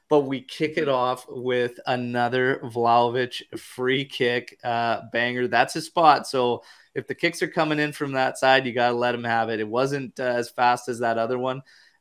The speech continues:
Speaker 1: Interesting fun fact that when Vlahovic scored that one against Roma, he broke a record that I had no idea was held by Giaccherini, of all players,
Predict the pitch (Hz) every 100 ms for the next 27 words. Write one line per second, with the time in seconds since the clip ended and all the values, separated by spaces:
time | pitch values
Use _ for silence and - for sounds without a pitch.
0 | - - - 165 214 349 311 190 143 -
1 | - 139 170 - 120 117 147 - 120 113
2 | - 131 123 120 120 117 113 _ _ _
3 | - 120 135 220 269 - - - 135 160
4 | 123 120 139 127 117 - 113 131 113 -
5 | 113 _ _ _ - 165 170 170 208 220
6 | 190 143 131 147 139 131 - 131 123 131
7 | 131 127 127 147 160 147 143 143 127 113
8 | - 127 135 135 120 113 104 - 139 170
9 | 175 165 131 131 175 165 120 - _ _
10 | _ _ - 143 131 139 156 160 - 143
11 | 156 143 - -